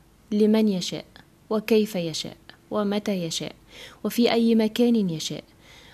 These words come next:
ونعم الله بالكثرة لا تحصيها الحسابات. وأول نعمة هي الإيجاد. إحنا موجودين من غير حول منا ولا قوة. ونعمة الإمداد،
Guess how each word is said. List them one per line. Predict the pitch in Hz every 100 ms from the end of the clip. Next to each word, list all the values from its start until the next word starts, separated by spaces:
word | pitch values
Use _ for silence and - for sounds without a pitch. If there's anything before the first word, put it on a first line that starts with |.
| -
ونعم | 208 226 285 262
الله | 220 214 262 254
بالكثرة | 220 - 262 - 294 339 - - -
لا | 226 214
تحصيها | 214 185 - - 240 233
الحسابات. | 196 190 - - 110 - - - - - - - - _
وأول | - 269 294 294
نعمة | 254 285 294 285 285
هي | 240 254
الإيجاد. | 220 196 175 165 151 - - - _ - - -
إحنا | - - 247
موجودين | 220 220 208 196 220 262 320 -
من | 226
غير | 208 220 220
حول | 226 247 247 233
منا | 220 233 262 285 330 -
ولا | 247 240 180
قوة. | - 143 - 170 - _ - - - - 226
ونعمة | 220 277 269 240 208
الإمداد، | - 175 165 160